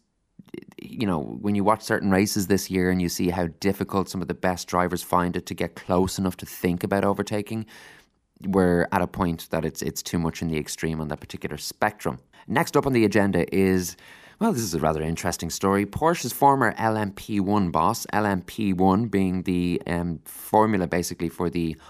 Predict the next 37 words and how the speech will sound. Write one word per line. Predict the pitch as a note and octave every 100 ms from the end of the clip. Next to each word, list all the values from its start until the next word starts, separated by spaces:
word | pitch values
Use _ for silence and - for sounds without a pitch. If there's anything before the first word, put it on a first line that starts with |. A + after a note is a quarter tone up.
| -
highest | - G#2 F#2+ G2+
end | F#2 E2+
of |
the | F2+
World | F2 F2
Endurance | F2 E2 F2+ E2
Championship. | - F#2 E2+ F2+ E2+ G2 - - - -
And | E2
for | F2
those | E2 F#2+ F#2
who | F#2+
watch | F2 E2+ -
Le | F2
Mans | E2+ E2+ E2+ D#2+
will | F#2+ E2+
know | E2 E2
it | E2 -
as | E2 D#2+ D2 -
the | F2 F#2
most | F2+ F2+ F2+ -
space | - - B2+ B2
age | E2 D2 -
looking | F2 - D#2+
of | D2+
cars | - D#2+ D#2 D2+ - - - _
that | E2 -
race | D#2+ -
around | E2 D#2
that | D2+ -
track, | D#2+ D2+
all | D#2 D2+
the | D2
various | D#2 D#2 D2+
different | - - C#2+
classes | - E2 D#2+ E2
and | D#2+ D#2
whatnot. | D#2 - D#2+